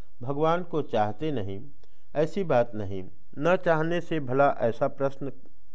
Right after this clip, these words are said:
इनके मन में कैसे जागता? पर जिसे हम अपना समझकर पकड़ रखना चाहते हैं, वे ही अगर पकड़ में न आवे तो हृदय में बड़ा कष्ट होता है।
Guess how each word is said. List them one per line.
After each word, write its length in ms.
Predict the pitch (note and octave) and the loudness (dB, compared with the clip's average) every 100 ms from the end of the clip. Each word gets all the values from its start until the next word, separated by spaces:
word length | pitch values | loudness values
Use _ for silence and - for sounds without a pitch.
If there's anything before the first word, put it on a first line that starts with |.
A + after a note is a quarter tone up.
| - | -2
इनके 320 | D#3+ E3 D#3+ | 0 0 0
मन 220 | B2 C#3+ | 2 2
में 280 | D#3+ B2 G2 | 2 0 0
कैसे 340 | A#2 A2 E3+ | -2 -2 -2
जागता? 600 | C#3+ G2 F2+ - E2 E2 - - - - - - | 0 0 0 -2 -4 -4 -4 -4 -4 -4 -4 0
पर 140 | E3 E3+ | 0 0
जिसे 380 | C#3+ D#3 G3 | 0 0 0
हम 280 | D#3+ E3+ E3+ C3 | 2 0 0 -2
अपना 340 | C3 D3+ D#3 | -2 -2 -2
समझकर 520 | D#3 A#2+ C3+ - C#3+ | 0 -2 -2 -2 -2
पकड़ 420 | B2+ - - D3 | -2 -2 0 0
रखना 360 | C3+ B2 - A#2+ | 0 -2 -2 -2
चाहते 460 | G#2+ G#2 G#2 D3 A#2+ | 0 -2 -2 -2 -2
हैं, 220 | F#2+ F#2+ - - - - - - | -2 -2 -4 -4 -4 -4 -4 -2
वे 140 | D#3 F3+ | 0 2
ही 200 | F#3+ F#3+ | 4 4
अगर 360 | D#3+ D3 E3+ | 2 2 2
पकड़ 420 | E3 C3+ - D#3 | 0 -2 0 0
में 160 | D#3 B2 | 2 0
न 100 | A2 | 0
आवे 540 | C#3 C3 A2 F#2+ G2 - - - - | 0 0 0 0 -2 -4 -4 -4 -2
तो 140 | E3 E3 | 0 0
हृदय 340 | C#3 C#3+ F3+ | 0 0 0
में 200 | F3+ C3 | 0 0
बड़ा 220 | A#2+ C#3+ | 2 2
कष्ट 340 | D3 B2 - D3 | 0 -2 -2 -2
होता 360 | A2 F#2+ F#2+ | -2 0 0
है। 240 | F2+ E2+ | 0 -2